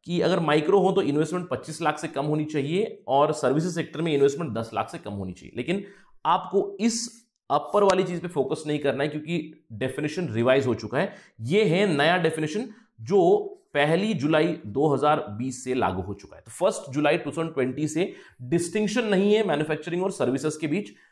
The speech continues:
सिंपल एकदम क्लासिफिकेशन है माइक्रो, स्मॉल और मीडियम का। माइक्रो मतलब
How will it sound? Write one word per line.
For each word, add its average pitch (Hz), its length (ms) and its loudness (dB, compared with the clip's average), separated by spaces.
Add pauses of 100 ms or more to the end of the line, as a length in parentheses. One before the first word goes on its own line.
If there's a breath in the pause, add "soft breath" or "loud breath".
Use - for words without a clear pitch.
(120)
सिंपल 190 840 -2
एकदम 151 240 -4
क्लासिफिकेशन 151 680 0
है 214 220 -2 (200)
माइक्रो, 165 560 4
स्मॉल 135 400 2
और 180 260 0
मीडियम 107 380 0
का। - 220 -12
माइक्रो 151 360 4
मतलब 202 420 2